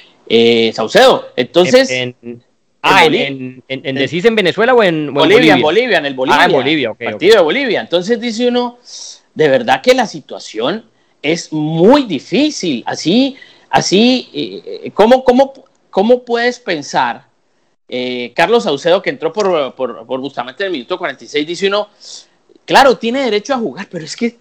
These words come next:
Speaker 1: pero es que estamos hablando de un hombre de cuarenta y un años de edad.
Speaker 2: Pero eso es lo que te habla es del poco recambio que tiene Bolivia también.
Speaker 1: No, del poco recambio no, que a lo mejor sí lo tiene, sino que no se encargan de buscarlo.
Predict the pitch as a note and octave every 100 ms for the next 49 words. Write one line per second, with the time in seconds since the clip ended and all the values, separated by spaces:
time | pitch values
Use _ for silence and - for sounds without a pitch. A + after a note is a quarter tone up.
0 | _ D#3+ F3+ A#3+ A#3+ A#3+ C4 F3 E3 G#3
1 | B3 B3+ B3 C4+ A#3 G3 - G3 F3+ F3+
2 | F3 - E3 D#3 G#3+ C#4 C#4 C#4+ C#4+ C#4+
3 | G#3 F#3 E3+ D3+ A#2+ A#2 G#3+ D4+ G3 G#2
4 | - _ - C#3+ C#3+ C#3 F3 E3+ D#3 -
5 | B2 B2+ D3+ D3+ B2+ D3 D3+ C3+ A2+ A#2
6 | A#2+ A#2+ A2 A2+ A#2 G2+ C3 C3 G2+ -
7 | A3 F#4+ C4+ F#3+ G#3+ D#4 D#4 A3+ - A3+
8 | D4+ C#4+ D4 F4 E3+ - - E3+ F#3 F3+
9 | F#3 E3+ G3+ G#3+ C#4+ D4+ - D4 D#4+ A3+
10 | F#3 F#3+ C4+ C4+ C#4 C4+ C#4+ - C4+ C4+
11 | C#4+ B3 F#3+ D3+ - - G#3+ D4+ D4 G3
12 | B2